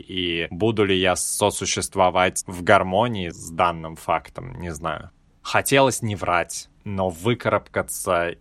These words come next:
из всего этого зыбучего песка лжи, который я создал, просто невозможно. Он знал меня другим человеком, по большому счету. И это не просто: «О, у меня не было девочек,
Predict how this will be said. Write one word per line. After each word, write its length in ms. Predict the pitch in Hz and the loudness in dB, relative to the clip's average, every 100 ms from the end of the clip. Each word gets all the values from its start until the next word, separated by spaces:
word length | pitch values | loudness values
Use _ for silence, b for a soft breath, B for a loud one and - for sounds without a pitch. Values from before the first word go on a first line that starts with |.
| - | -10
из 440 | 101 92 92 82 92 | -6 -4 -4 -6 -8
всего 500 | - - 90 92 101 | -6 -4 -2 2 2
этого 760 | 98 - 87 76 87 85 80 - | 2 -4 -10 -2 2 2 -2 -6
зыбучего 880 | 104 85 104 87 104 113 - 95 | -8 0 0 0 -2 -2 0 0
песка 460 | 90 95 - 110 104 | 0 -2 0 6 6
лжи, 480 | 90 90 - 104 95 | 4 -2 -2 0 0
который 480 | - 87 90 87 85 | 0 0 0 0 0
я 120 | 82 | 0
создал, 800 | - - 123 127 90 87 78 78 _ | 0 4 4 4 0 -2 -2 -4 _
просто 380 | 110 101 - 107 | 0 0 0 -4
невозможно. 800 | 104 104 110 135 160 131 82 80 | 2 2 2 2 2 2 -4 -8
Он 240 | - 98 90 | -6 -6 -4
знал 440 | 82 98 113 113 | -2 2 4 2
меня 520 | 107 95 92 92 87 - | 0 -2 0 0 -2 -6
другим 560 | 95 107 101 98 147 | 0 0 2 0 0
человеком, 760 | 131 - 98 98 110 - 87 78 | 0 0 2 2 2 -2 -4 -6
по 120 | 85 | -4
большому 500 | 85 82 - 87 80 | -2 -2 -2 -4 -4
счету. 560 | - 95 80 - - - | -2 -2 -2 -6 -16 -14
И 300 | 113 120 110 | -6 -2 0
это 260 | 110 113 117 | 0 0 -2
не 140 | 107 | -2
просто: 460 | - 135 151 - 117 | 0 2 2 0 0
«О, 220 | 170 117 | 2 2
у 20 | |
меня 260 | 104 110 110 | 0 -2 -2
не 160 | 95 92 | -2 -4
было 220 | 90 85 | -4 -8
девочек, 520 | 82 87 80 - 87 | -6 -6 -6 -8 -10